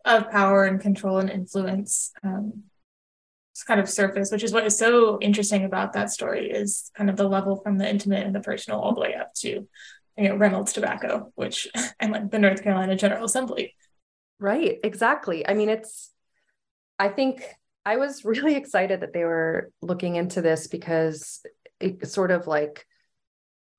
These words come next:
Speaker 2: all of us have been doing so much reporting on farm workers, but this particular investigation following the money trail is just like, there's your proof, you know? Um, and it's really hard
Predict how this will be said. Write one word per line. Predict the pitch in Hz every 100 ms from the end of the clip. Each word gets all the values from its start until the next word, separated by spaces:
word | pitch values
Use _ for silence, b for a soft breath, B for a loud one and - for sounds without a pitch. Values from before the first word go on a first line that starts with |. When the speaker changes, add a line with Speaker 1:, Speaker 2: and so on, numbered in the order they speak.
| _ -
Speaker 2:
all | 190 196
of | 185
us | 185
have | 175
been | 170 165 165 160 -
doing | 170 156 160
so | 160 175
much | 160 160
reporting | 156 156 156 156 156 151 151 147
on | 151 151
farm | - 151 151
workers, | 151 151 151 151 147
but | 156 151
this | 160
particular | - 196 214 214 180 170
investigation | 165 165 - 165 156 139 160 151 151 143 B B _
following | 214 220 202
the | 185
money | 156 165
trail | 165 156 151
is | 151 147
just | 143 -
like, | 143 - _ _ -
there's | 170 165
your | 160 156
proof, | - 170 - - -
you | 165 160
know? | 143 151 180 180 B B B 185
Um, | 180 165 165 -
and | 180
it's | 180 -
really | 190 185 185
hard | 185 170 170 165 165 -